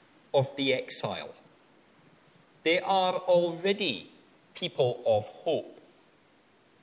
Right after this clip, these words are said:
They already know that they are free from the captivity of Babylon,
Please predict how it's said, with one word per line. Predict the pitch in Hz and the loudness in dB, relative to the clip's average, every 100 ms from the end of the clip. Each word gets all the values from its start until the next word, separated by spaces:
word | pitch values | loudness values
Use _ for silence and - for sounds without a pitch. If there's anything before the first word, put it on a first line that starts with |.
| _ _ _ _ - | _ _ _ _ -2
They | 170 165 165 - - - - | 2 4 2 -2 -16 -20 -4
already | 165 170 165 185 185 185 180 | 0 0 -2 -4 -4 -4 0
know | 202 285 339 - - - - _ _ _ _ _ _ _ | 2 2 0 -2 -10 -20 -20 _ _ _ _ _ _ _
that | 156 156 - | 2 2 2
they | 165 160 156 - | 4 6 4 4
are | 139 131 117 | 4 4 2
free | - - 190 156 139 | -2 -10 -6 -4 -6
from | - 143 127 | 2 2 2
the | 123 | -4
captivity | - 135 - - 180 175 175 131 78 - _ _ _ _ _ _ _ _ - | -4 -8 -8 -4 -2 -2 -6 -10 -10 -18 _ _ _ _ _ _ _ _ -2
of | 117 113 | 0 2
Babylon, | 147 143 151 120 87 | 2 4 4 2 0